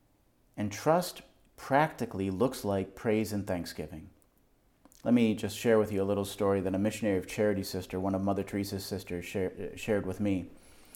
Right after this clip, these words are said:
When she was a postulant, like, a while ago, probably, like, fifty years ago, she remembers Sister Nirmala, who was the successor to Mother Teresa. At that time, she was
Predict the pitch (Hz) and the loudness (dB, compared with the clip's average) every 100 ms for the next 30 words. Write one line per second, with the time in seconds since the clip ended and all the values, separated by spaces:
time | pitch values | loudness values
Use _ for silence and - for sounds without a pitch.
0 | - - - 120 120 170 113 - - 143 | -20 -20 -2 -2 6 6 8 4 10 8
1 | - 92 69 - 82 87 - - - - | 8 0 -4 -4 -2 -2 -4 -16 -6 4
2 | 92 87 90 98 87 78 73 73 - 113 | 6 8 8 8 6 4 0 -2 2 2
3 | 101 85 76 80 - 113 98 92 95 98 | 2 0 -4 -4 -2 -2 0 0 0 0
4 | 87 82 90 - - - - - - - | -4 -6 -6 -12 -20 -20 -18 -18 -20 -20
5 | - - _ _ _ _ _ - 165 170 | -20 -20 _ _ _ _ _ -2 4 8
6 | 156 139 127 135 113 110 135 139 95 85 | 10 8 6 0 2 8 10 10 10 6
7 | 92 - 113 101 95 92 104 - 104 - | 4 4 4 6 4 2 -4 -2 -4 6
8 | 135 135 110 98 92 90 87 - 82 82 | 6 6 2 2 2 0 -2 -4 -4 -4
9 | - 98 135 - _ _ _ _ - _ | -2 -4 -4 -16 _ _ _ _ -20 _
10 | 113 110 117 117 101 101 131 131 107 - | -2 6 6 6 2 4 2 -4 -12 -8
11 | 110 95 90 - | -4 -2 -4 -10